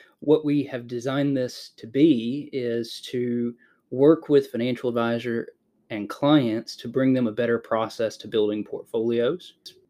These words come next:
basically creating portfolios that bring the economy and data science into the construction process. I think you'll see a little bit of that when we get into our quarterly market outlook. Uh, and with that,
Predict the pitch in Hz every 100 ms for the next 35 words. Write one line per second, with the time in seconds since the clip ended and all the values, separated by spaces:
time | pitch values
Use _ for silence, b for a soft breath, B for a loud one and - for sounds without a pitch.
0 | _ - 139 151 139 - 120 117 b b
1 | b - 123 120 143 143 131 131 135 -
2 | - 123 - 120 123 120 117 110 - 110
3 | - _ - 131 139 131 120 120 123 -
4 | _ _ - - - 131 131 123 117 107
5 | 104 117 113 110 113 110 107 104 - -
6 | _ 131 120 117 - 117 113 104 110 -
7 | 113 - 107 - - - - - - _
8 | _ b b b b b b _ 156 156
9 | 135 151 135 151 147 127 127 131 123 117
10 | 123 120 - 120 113 113 110 107 - 135
11 | 120 117 110 107 107 110 107 123 131 143
12 | - _ _ b b b _ - 117 107
13 | 107 104 113 113 107 - 139 151 123 127